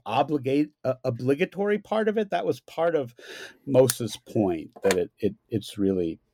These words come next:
these are obligations. They're not matters of completely free will, as, as in at least the Western imagination about gifts. I came to learn that the Lutheran tradition has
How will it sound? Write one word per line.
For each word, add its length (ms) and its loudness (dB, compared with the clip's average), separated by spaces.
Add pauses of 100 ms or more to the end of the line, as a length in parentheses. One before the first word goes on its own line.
(280)
these 180 -2
are 120 0
obligations. 960 -4
They're 160 -6
not 460 -2 (520)
matters 460 0
of 180 -4
completely 560 -2
free 380 0
will, 520 0
as, 340 -6 (100)
as 260 0
in 320 -2 (460)
at 180 0
least 300 -2
the 80 0
Western 580 -2 (100)
imagination 840 0 (240)
about 300 -8 (340)
gifts. 340 -8 (120)
I 280 2
came 420 4
to 160 -10
learn 440 0
that 180 -6
the 100 -4
Lutheran 840 0
tradition 840 0 (580)
has 960 -2